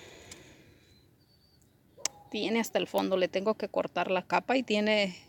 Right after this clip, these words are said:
hasta el fondo un poquito más. No quiero ir hasta el Home Depot. La verdad que sí quiero ir. Me muero de ganas de ir <laughs> a comprar otro bote de estos.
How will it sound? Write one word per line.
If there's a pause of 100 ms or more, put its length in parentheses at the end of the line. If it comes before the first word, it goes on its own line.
hasta
el
fondo
un
poquito
más.
No
quiero
ir
hasta
el
Home
Depot. (1400)
La
verdad
que
sí
quiero
ir.
Me
muero
de
ganas
de
ir (800)
<laughs>
a
comprar
otro
bote
de
estos.